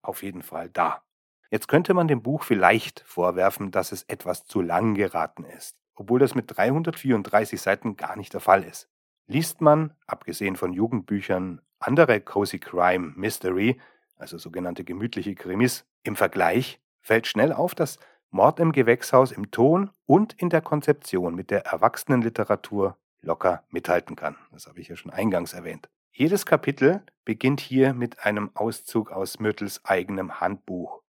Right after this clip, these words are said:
in dem Fall die Grundlagen der Detektion. Und die Fachbegriffe oder besondere Accessoires ihrer Zeit, des viktorianischen Zeitalters,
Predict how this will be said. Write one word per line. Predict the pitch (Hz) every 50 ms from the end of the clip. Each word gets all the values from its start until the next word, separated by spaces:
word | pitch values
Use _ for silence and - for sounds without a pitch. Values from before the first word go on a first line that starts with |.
| _ _ _ _ -
in | - -
dem | 90 98 104
Fall | - - 95 92
die | 98 92
Grundlagen | - - 98 107 113 - 101 95 95 95 - 98
der | 95 92
Detektion. | - - 90 98 92 - - - - - 98 92 90 78 78 _ _ _ _ _ _ _ _ _ _ _
Und | - 110
die | 123
Fachbegriffe | - - 165 175 - - 202 - - 180 175 - - 165
oder | 143 127 120
besondere | 95 98 101 - 113 120 143 151 - 135 120
Accessoires | 120 120 - 98 - - - 90 95 113 131 127 - -
ihrer | - 123 131 - - 101
Zeit, | - - - 92 110 135 147 - - -
des | 98 92 - 85
viktorianischen | 87 - - - 90 - 90 87 82 87 90 92 - - 87
Zeitalters, | - - 90 95 - - 92 101 101 87 -